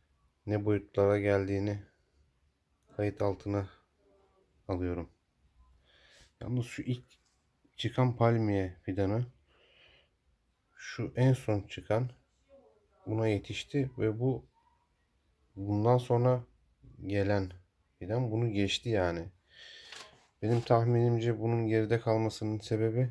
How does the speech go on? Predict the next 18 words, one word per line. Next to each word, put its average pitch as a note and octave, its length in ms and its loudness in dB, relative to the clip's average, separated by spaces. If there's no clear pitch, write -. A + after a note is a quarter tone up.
bu B2 160 0
yan A2+ 440 6
büyüyordu. G2 480 -2
Ben A2 220 0
bunu A2+ 200 -2
toprağın A2+ 440 2
alttan A2 440 0
düzelttim. A2+ 600 -2
Yani G2 360 -2
dik - 240 -12
büyüsün G#2 460 -2
diye. A2 300 2
Bu A#2 280 -4
küstü - 340 -4
mü G#2 200 2
ne G2 40 0
oldu G#2 260 2
artık? G2 360 0